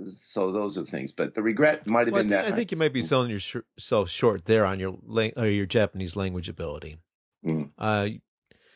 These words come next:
Speaker 2: you do a pretty <laughs> good, pretty good job there. There's very few people that are up, up where you are.
Speaker 1: But there's more. There are more, more people
Speaker 2: Ain't
Speaker 1: now.
Speaker 2: it true?
Speaker 1: Yeah.
Speaker 2: <laughs>
Speaker 1: Yeah, it's
Speaker 2: Ain't
Speaker 1: true.
Speaker 2: that true?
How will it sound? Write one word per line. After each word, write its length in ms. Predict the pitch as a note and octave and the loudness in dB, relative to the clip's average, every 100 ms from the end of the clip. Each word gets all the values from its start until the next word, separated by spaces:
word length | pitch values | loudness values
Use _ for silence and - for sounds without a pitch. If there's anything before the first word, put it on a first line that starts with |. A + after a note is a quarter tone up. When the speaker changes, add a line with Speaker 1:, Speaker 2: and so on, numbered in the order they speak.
| _ _ | _ _
Speaker 2:
you 80 | - | -4
do 120 | C#3+ | 0
a 40 | D3 | 0
pretty 200 | D#3 D3 | 0 -2
<laughs> 120 | - | 2
good, 340 | G3+ F#3+ C3 E3+ | 2 2 -4 0
pretty 180 | G#3 | 0
good 160 | D3+ B2+ | 2 4
job 180 | C#3+ G#2 | 4 4
there. 100 | A2+ | 2
There's 200 | C3 B2 | 2 0
very 240 | C3 C3 | 2 2
few 180 | A2+ A2+ | 2 -4
people 320 | F#2+ G#2 - | -4 -8 -6
that 200 | E2+ E2+ | -8 -8
are 180 | E2 D#2+ - | -10 -14 -14
up, 160 | A2+ - - | -14 -14 -12
up 240 | G2+ - _ _ - | -14 -14 _ _ -10
where 180 | G#2+ | -8
you 260 | G2+ G2+ F#2 | -6 -8 -10
are. 260 | D#2+ F2+ - _ _ - - _ _ | -12 -14 -20 _ _ -20 -20 _ _
Speaker 1:
But 100 | - | -6
there's 240 | - G2 F2 | 2 2 6
more. 380 | A2+ C#3 G2+ - _ | 4 4 2 -4 _
There 160 | A2 G#2 | 4 4
are 60 | F#2+ | 6
more, 420 | A2 A#2+ B2 - _ - | 6 6 4 0 _ -4
more 280 | A2 B2 A#2+ | 2 4 4
people 400 | A#2 B2 G#2 G2 | 0 0 2 2
Speaker 2:
Ain't 120 | - | 4
Speaker 1:
now. 100 | G#2 | 2
Speaker 2:
it 100 | C4+ | -2
true? 440 | - E3 A#3 A#2 - _ C3+ | -6 -6 -6 -8 -10 _ -4
Speaker 1:
Yeah. 140 | E2 - | -4 -4
Speaker 2:
<laughs> 60 | |
Speaker 1:
Yeah, 440 | - F3 - F3+ F#3 | -4 -4 -2 0 0
it's 100 | - | 2
Speaker 2:
Ain't 180 | G#3 B3+ | 0 0
Speaker 1:
true. 100 | E3 | 0
Speaker 2:
that 300 | F#3 F3+ - | 0 0 -4
true? 440 | - E3+ G3+ A2+ | -6 -2 0 -2